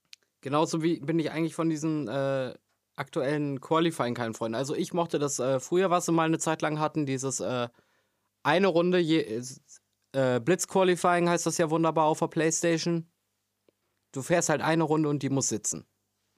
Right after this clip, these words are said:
Und jeder Fahrer hat nur eine Runde. Das war damals mein absolutes Lieblingsformat. Und das hätte ich auch heute eigentlich gerne wieder.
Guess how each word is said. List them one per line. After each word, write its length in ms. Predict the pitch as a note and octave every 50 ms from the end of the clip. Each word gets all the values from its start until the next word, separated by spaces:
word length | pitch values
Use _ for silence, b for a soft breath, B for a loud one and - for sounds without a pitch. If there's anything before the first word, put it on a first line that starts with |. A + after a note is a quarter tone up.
| _ _ _
Und 160 | - B2 B2 C3+
jeder 180 | D#3+ D#3+ D3+
Fahrer 360 | C3+ - C#3+ C#3+ C3 C3+ C3
hat 120 | B2 A#2 -
nur 140 | G#2 G#2 F#2
eine 160 | G2 G2 G2
Runde. 240 | G2 G#2 G#2+ A2 A2
Das 220 | - F3 - -
war 280 | F3 E3+ D#3+ D3+ D3+ D3 -
damals 340 | - C#3+ C#3+ C#3+ C3+ - -
mein 220 | C3+ B2 - -
absolutes 500 | - C#3 - - C#3 B2 A#2 A#2+ A2+ -
Lieblingsformat. 720 | A#2 G#2+ - G#2+ G2 - - F#2+ E2+ F2+ D#2 C2 - - _ _ _ _ _ _ _ _ _ _ _ _ _ -
Und 80 | - A#2+
das 140 | C3+ -
hätte 120 | F3 E3 D3+
ich 100 | D3 E3+
auch 140 | C#3+ - B2
heute 220 | A#2 A2 G#2+ G2
eigentlich 340 | - G2+ F#2+ G2+ - G2+ -
gerne 260 | F#2+ F2+ F#2 F#2+ E2+
wieder. 280 | - E2+ D#2+ C#2 -